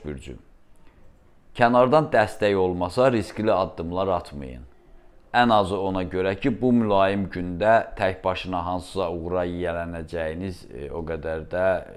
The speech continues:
e, ağlabatan deyil. Həmkarlarınızla mübahisəyə qətiyyən meyl eləməyin. Buğa bürcü. Bugünkü təqvim gərginlik səpsə də, əsas enerjinizi fəaliyyətə həsr etməklə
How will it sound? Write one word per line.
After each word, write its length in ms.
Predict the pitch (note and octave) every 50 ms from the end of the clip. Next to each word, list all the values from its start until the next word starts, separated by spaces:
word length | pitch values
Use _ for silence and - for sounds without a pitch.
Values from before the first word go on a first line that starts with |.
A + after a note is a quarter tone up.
| -
e, 240 | C#2 D2 D2 C#2+ C2+ -
ağlabatan 800 | B1 E2+ E2 D#2 D#2+ D#2 D2+ D2+ D2+ D2+ - - F#2 E2+ E2+ D#2+ D#2+
deyil. 320 | D2+ D2 C2+ A#1+ - - - - - - - - - - - - - -
Həmkarlarınızla 880 | A2 A#2 A2 - B2 A2+ A2 A2 A2 G#2+ G#2+ A2 A#2 A#2 A2 A2+ A2+
mübahisəyə 800 | A2 A2 G#2 F2+ F2 F2+ F2 F2 E2+ - - E2 D#2+ D#2+ F2 F#2+ F2+ -
qətiyyən 480 | E2+ D#2+ D#2 - - E2 E2 E2+ F2 E2+
meyl 300 | E2 D#2+ D#2 C#2+ C#2+ C#2+
eləməyin. 480 | C#2 C2+ C#2 C2+ C2 B1+ A1 G#1+ A#1 C2 - - _ _ _ _ _ _ _ - - _ _ _ - -
Buğa 220 | A#2+ A#2 A#2 A2+ G#2+ F2
bürcü. 340 | E2 D#2+ C#2+ C2 - - - - - - - - - - - - - - - - - - - - - -
Bugünkü 440 | C3+ C3+ C3 C#3+ C#3 C#3 D#3+ D#3+ D#3+
təqvim 540 | - C3 A2 A2 G2+ G2+ G#2+ C3 C#3 C3 A2+
gərginlik 640 | - A2+ G#2+ G#2 G2+ F2+ F#2+ G2+ G2+ G#2 A2 A2 -
səpsə 400 | - - F#2 F2 - - A#2+ B2+ C#3 C#3
də, 140 | B2 F#2+ D#2+ - D#2+ G2+
əsas 300 | G#2+ - B2 A#2 - - -
enerjinizi 640 | G2+ G2+ G#2 G#2+ A2 G2 G2 G2 G2 G2 F#2 G#2+
fəaliyyətə 720 | G#2+ - - G2+ F#2+ F#2+ F#2+ G2 G2 F#2+ F#2+ F#2+ G2+ F#2+ F#2+ F#2+
həsr 260 | F#2 - - F2 E2+
etməklə 480 | E2+ - F2+ G2+ G2+ G#2+ A2 A2+ A#2